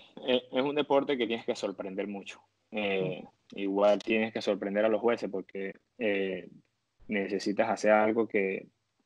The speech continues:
Speaker 1: que impresione y que te dé muchos puntos, porque los com-, los otros competidores no es que el nivel está muy lejos, sino todo está muy,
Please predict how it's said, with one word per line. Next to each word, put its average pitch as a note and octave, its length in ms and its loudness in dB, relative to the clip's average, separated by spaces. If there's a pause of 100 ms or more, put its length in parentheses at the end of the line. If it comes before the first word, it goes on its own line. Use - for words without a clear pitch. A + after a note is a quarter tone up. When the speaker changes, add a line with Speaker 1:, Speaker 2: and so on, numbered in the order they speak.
(140)
Speaker 1:
que - 80 0
impresione A2+ 720 6
y F#2+ 60 -4
que G2+ 120 -2
te G2 140 -4
dé G2+ 100 2
muchos G#2+ 300 -2
puntos, G2+ 360 -2
porque G2 280 -8
los F#2+ 100 -2
com-, F#2+ 260 -4
los G2+ 180 2
otros G2+ 200 2
competidores G#2+ 640 4
no G#2 160 2
es G2+ 80 0
que A#2 120 10
el A2 120 8
nivel G#2 240 6
está G#2+ 320 6
muy G#2+ 200 2
lejos, A2 260 0
sino G2 200 -8
todo A2 200 -4
está G#2+ 180 2
muy, G2+ 260 -2